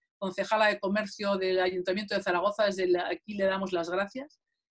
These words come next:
que se sumó de manera inmediata. Nosotros presentamos el jueves de Semana Santa y ella presentaba el martes de Pascua,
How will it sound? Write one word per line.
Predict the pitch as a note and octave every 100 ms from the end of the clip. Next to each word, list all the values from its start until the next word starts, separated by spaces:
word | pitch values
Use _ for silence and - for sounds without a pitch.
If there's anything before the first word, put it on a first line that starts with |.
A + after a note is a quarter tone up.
| _
que | A#3+
se | A#3 A#3+
sumó | A#3+ A#3+ C#4
de | B3
manera | G#3+ A3
inmediata. | G#3 F#3+ F#3+ F3+ E3
Nosotros | E3+ F3 A#3+ B3
presentamos | B3 B3 A#3 G3+ C4 C#4
el | A3+ G3
jueves | A#3 A3+ G#3+
de | G3+
Semana | G3+ G3 F#3
Santa | F3+ A3 A3+ A#3
y | G3+
ella | G#3 A3+
presentaba | G#3 G3 F#3 G3+ G3+
el |
martes | G3 A3 G#3+ G3+
de | F#3+
Pascua, | G#3 - A3+ A3+